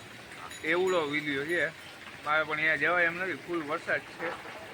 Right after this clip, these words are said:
નહીં તો આખે આખા માળ માળ ડૂબી ગયા. વિચાર તો કરો આમાં, વિક્ટોરિયા પુલ આગળ. તો ચાલો ગાઈસ, આપણે ભગવાન આગળ એટલી પ્રાર્થના કરી કે એ બધાને કોઈ જાતની તકલીફ ન થવા દે.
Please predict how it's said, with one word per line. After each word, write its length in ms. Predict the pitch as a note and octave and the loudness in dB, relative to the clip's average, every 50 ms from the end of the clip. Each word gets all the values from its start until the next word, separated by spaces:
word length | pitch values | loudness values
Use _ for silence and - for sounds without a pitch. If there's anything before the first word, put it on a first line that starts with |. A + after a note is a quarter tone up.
| - - | -12 -10
નહીં 180 | - D3+ D#3 | -6 -4 0
તો 60 | D#3+ D#3+ | 2 4
આખે 440 | D#3 D3 C#3+ D#3 - - - F#3 | 4 6 4 2 0 0 2 2
આખા 200 | E3+ F3+ F3 F3+ | 2 2 2 0
માળ 340 | D#3+ D3 C#3+ D3+ D#3 D#3+ D#3+ | -2 0 4 4 4 4 4
માળ 240 | D3+ D#3+ D3+ D3 C#3 | 4 4 4 2 2
ડૂબી 280 | B2+ B2+ C#3 C#3+ D3 C#3 | 0 -2 -6 -4 -4 -4
ગયા. 220 | B2+ C3 C3 A#2 | -2 -2 -2 -2
વિચાર 300 | B2 C3+ - - D3 C#3+ | -2 -4 -4 -2 -2 -2
તો 120 | C3+ C#3 | -2 -4
કરો 260 | C3+ - E3 E3+ F3+ F3 | -8 -6 -6 -4 -4 -4
આમાં, 180 | E3+ E3+ F3 - - - C3 - - | -6 -6 -8 -10 -12 -14 -14 -12 -12
વિક્ટોરિયા 420 | C3+ C#3+ - - D#3+ D3 C#3 C3+ B2+ | -12 -12 -8 -4 -2 2 4 4 2
પુલ 260 | B2 - C#3 C#3 C#3 | 2 0 -2 2 2
આગળ. 200 | C3+ C3 C3+ C#3 - - - - - - - - - - - - - | 2 2 0 -4 -6 -8 -10 -12 -12 -12 -14 -14 -14 -12 -12 -8 -6
તો 100 | D#3 D3 C#3+ C#3+ D3 D3 C#3+ C#3+ C#3 C#3 C#3 B2+ | -4 -2 -2 0 0 0 0 -2 -2 -2 0 2
ચાલો 240 | D#3+ E3+ F3 E3+ | 2 4 4 4
ગાઈસ, 240 | E3 D#3+ D#3 D3+ D3+ D3+ - C3 C3 B2+ - - - - - - - - | 4 4 2 2 2 -2 -6 -12 -12 -12 -12 -12 -14 -14 -14 -12 -8 -4
આપણે 200 | - C#3+ D3+ D3+ | -4 -2 -2 -2
ભગવાન 360 | C#3 C#3+ D3+ D3+ E3 E3 D#3+ | -2 -2 -4 -2 0 2 2
આગળ 180 | D#3+ D#3 D#3 D#3 | 2 2 2 2
એટલી 300 | D3+ D#3+ D#3+ E3 E3 D#3+ | 2 2 0 0 -4 -4
પ્રાર્થના 400 | C#3 C#3+ D3+ D#3 - - E3 D3+ | -2 -2 -2 -2 -2 -2 -8 -6
કરી 240 | D3 D3+ D3+ D3+ C#3+ | -6 -4 -6 -4 -4
કે 80 | C3+ | -4
એ 120 | C3+ C#3 C#3 | -4 -4 -2
બધાને 520 | C#3 C#3+ C3+ D3 C#3+ C#3+ C#3+ C#3 C#3 C#3 C#3+ C#3+ C#3+ - - - - - | -4 -4 -2 -2 -2 0 -2 -2 -2 -2 -4 -6 -10 -12 -12 -14 -10 -4
કોઈ 180 | D#3+ D#3 D#3 | -2 0 2
જાતની 260 | D#3 D3+ D3 D3 C#3+ | 2 2 2 0 -4
તકલીફ 340 | C#3 C#3 D3 - - F3+ D3+ | -4 -6 -6 -6 -4 -6 -6
ન 120 | C#3 D3 D3+ D#3 D#3+ | -6 -6 -8 -8 -4
થવા 120 | F3+ E3 D3+ | -2 -2 -2
દે. 260 | D3+ D3 D3+ D3+ D3+ | 0 0 -2 -2 -2